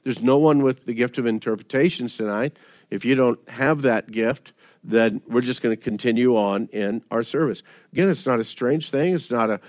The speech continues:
a bizarre thing. It is a gift of the Spirit. Often, though, in these cases, the, actually the tongue giver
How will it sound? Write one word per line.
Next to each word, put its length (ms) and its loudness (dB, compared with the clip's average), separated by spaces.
a 80 0
bizarre 480 2
thing. 400 -2
It 120 -2
is 140 -2
a 60 0
gift 440 0
of 100 -2
the 80 -6
Spirit. 480 -4
Often, 580 2
though, 400 2
in 200 4
these 480 4
cases, 680 2
the, 420 4
actually 420 0
the 120 0
tongue 540 4
giver 500 2